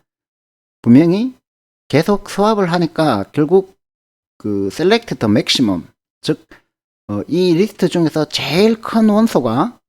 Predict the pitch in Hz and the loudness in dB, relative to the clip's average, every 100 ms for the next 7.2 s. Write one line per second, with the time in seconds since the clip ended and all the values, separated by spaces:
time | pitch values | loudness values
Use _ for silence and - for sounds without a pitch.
0 | - 98 - - 170 147 135 131 160 - | -14 -12 -6 0 2 2 4 6 4 2
1 | - 87 - 127 123 127 120 120 123 101 | -6 -12 -6 -4 -2 -2 0 0 0 -2
2 | - 151 - 95 113 143 135 143 180 - | -2 -2 -2 -6 -2 0 2 2 0 -6
3 | - - 135 139 135 139 131 143 196 240 | -20 -6 0 2 2 2 2 0 0 -2
4 | - _ _ _ 90 87 127 143 170 - | -10 _ _ _ -12 -4 0 0 -2 -4
5 | - 160 160 135 123 113 98 95 110 104 | -4 -2 0 -2 -4 -8 -6 -4 -2 -4
6 | 85 _ _ _ _ _ - 120 180 208 | -6 _ _ _ _ _ -4 -2 2 2
7 | 254 254 | 2 0